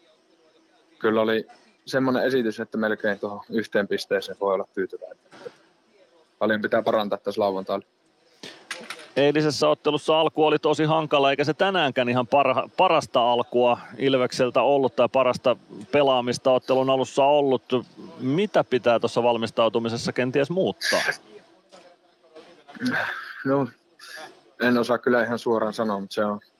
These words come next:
Speaker 1: kaikki voi henkilökohtaisesti sitä miettiä, että mitenkä, mitenkä tullaan, tullaan peliin. Että se on, se on sitä mieltä, että sitten kun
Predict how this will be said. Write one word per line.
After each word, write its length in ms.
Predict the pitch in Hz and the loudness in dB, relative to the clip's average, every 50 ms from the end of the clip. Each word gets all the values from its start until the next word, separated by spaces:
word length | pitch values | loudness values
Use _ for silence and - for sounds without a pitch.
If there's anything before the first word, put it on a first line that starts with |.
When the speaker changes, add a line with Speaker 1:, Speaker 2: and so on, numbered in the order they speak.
| _ _ - - - _ | _ _ -20 -20 -20 _
Speaker 1:
kaikki 280 | _ 123 117 - - 117 | _ -2 -2 0 0 0
voi 120 | 117 113 | 0 0
henkilökohtaisesti 760 | 120 131 127 123 123 117 113 117 113 117 - 110 - 113 - - | 0 0 -2 0 -2 0 0 -2 -4 -4 -8 -12 -14 -14 -14 -6
sitä 180 | - 131 127 | -4 -2 0
miettiä, 440 | 123 123 117 104 - _ - 98 92 | 0 0 -2 -4 -4 _ -4 -4 -4
että 160 | 90 - - | -4 -6 -10
mitenkä, 340 | 101 101 - 101 101 98 - - _ _ _ _ _ _ _ _ _ | -10 -6 -4 -4 -4 -4 -8 -14 _ _ _ _ _ _ _ _ _
mitenkä 320 | 107 104 107 104 104 107 | -4 -4 -2 -2 -2 -4
tullaan, 400 | 104 - - 104 104 107 104 101 - _ _ _ _ | -6 -6 -8 -4 -4 -2 -4 -4 -6 _ _ _ _
tullaan 320 | - 101 101 104 104 101 98 | -6 -4 -2 -2 -2 -2 -2
peliin. 260 | 107 104 104 101 98 | -2 -2 0 0 -2
Että 140 | 95 - - | -4 -4 -4
se 120 | 104 101 | -4 -2
on, 200 | 101 101 98 95 - _ _ _ _ _ _ _ _ | -2 -2 -4 -6 -10 _ _ _ _ _ _ _ _
se 120 | - 117 117 | -2 0 0
on 80 | 110 | 0
sitä 180 | - - 135 127 | 0 0 0 2
mieltä, 340 | 127 131 127 123 127 123 120 | 2 2 2 2 0 0 -2
että 100 | 113 - | -2 -4
sitten 240 | 131 - - 127 | -8 -8 -8 -8
kun 200 | - - 127 - | -4 -4 -6 -6